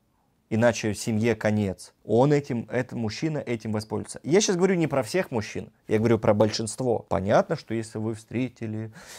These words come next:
в отношениях у вас осознанный мужчина, который понимает, как устроена жизнь, как всё устроено, понимает законы психологии, он,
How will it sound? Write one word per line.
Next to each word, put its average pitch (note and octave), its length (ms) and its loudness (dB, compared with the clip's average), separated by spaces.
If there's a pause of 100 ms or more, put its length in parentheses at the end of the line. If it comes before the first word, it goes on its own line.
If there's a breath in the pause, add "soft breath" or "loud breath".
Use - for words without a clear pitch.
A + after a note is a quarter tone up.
в G#2 120 -6
отношениях A2 500 -4
у A2 40 -4
вас A2+ 180 -2
осознанный A#2+ 720 -4
мужчина, A#2 480 -6
который A2+ 340 -4
понимает, A2 640 -6
как A2+ 220 -10
устроена A#2 480 -6
жизнь, B2+ 460 -2
как A#2+ 220 0
всё - 180 -4
устроено, C3 600 0
понимает A#2 520 2
законы A#2 460 -2
психологии, A#2 840 4
он, A#2 240 4